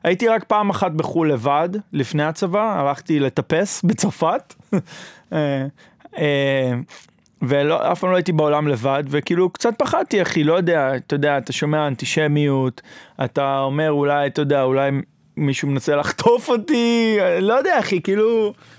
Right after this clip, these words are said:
אני הייתי ממש, אחי, הייתי ממש אחוז סרטים,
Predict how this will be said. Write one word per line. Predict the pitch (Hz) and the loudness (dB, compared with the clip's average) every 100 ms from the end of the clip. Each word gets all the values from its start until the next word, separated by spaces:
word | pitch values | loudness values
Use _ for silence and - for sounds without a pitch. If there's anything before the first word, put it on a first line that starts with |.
| - - _ _ _ | -20 -20 _ _ _
אני | - - 147 190 226 | -14 -2 2 4 4
הייתי | 220 233 | 2 2
ממש, | 175 147 156 151 - | 2 2 0 -2 -6
אחי, | 139 151 | -4 0
הייתי | 143 135 156 | -2 0 0
ממש | 135 131 139 139 | 0 -2 -4 -6
אחוז | - - - 151 | -10 -6 0 0
סרטים, | - 143 127 143 135 | -2 -6 -4 -4 -6